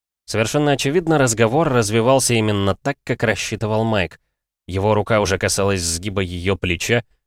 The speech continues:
а лицо приблизилось к лицу Дианы. Его дыхание резко пахло бинакой.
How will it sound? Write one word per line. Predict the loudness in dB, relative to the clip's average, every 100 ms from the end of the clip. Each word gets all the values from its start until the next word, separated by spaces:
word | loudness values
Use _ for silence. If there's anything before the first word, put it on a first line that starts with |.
| _ -8
а |
лицо | -4 -2 -2
приблизилось | -2 -2 0 2 2 2
к | -2
лицу | -4 -2 -4
Дианы. | -2 0 0 -2 -8 _ _ _ _ _
Его | -6 0 0
дыхание | 0 0 0 2 2 2
резко | 2 -2 -2 -2
пахло | 0 0 0 -2
бинакой. | 0 0 0 0 -2 -4